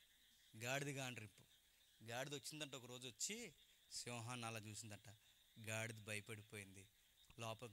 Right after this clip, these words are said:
గాడిద ఎప్పుడైతే భయపడిందో, సింహం భయపడినట్టు చూసింది. సింహం ఇలా వెనక్కి అడుగేసింది,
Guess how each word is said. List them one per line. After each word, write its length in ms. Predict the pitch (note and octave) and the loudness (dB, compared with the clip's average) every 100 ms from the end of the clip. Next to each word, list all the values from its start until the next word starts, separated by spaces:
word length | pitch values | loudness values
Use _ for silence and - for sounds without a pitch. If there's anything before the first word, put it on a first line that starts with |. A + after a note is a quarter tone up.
| A2+ | 2
గాడిద 260 | A#2 A#2+ | 4 4
ఎప్పుడైతే 320 | A#2+ C3 B2 | -2 -2 -4
భయపడిందో, 680 | A#2 A#2+ A2+ A#2 A2+ A2+ A2 - - - | -2 -4 -2 -4 -4 -4 -6 -10 -12 -2
సింహం 500 | - B2+ C3 D3 D3+ | 0 0 0 0 2
భయపడినట్టు 520 | C3+ A#2+ B2 A2+ G#2 | 2 2 -2 -4 -6
చూసింది. 380 | G2+ - G2 F#2+ - - - - | -6 -6 -8 -10 -14 -20 0 8
సింహం 360 | - C3+ D3 | 10 10 8
ఇలా 140 | C#3 B2+ | 6 6
వెనక్కి 360 | A#2+ B2 - | 4 2 0
అడుగేసింది, 500 | B2+ A2+ G#2+ G#2 F#2+ | 2 2 0 -6 -10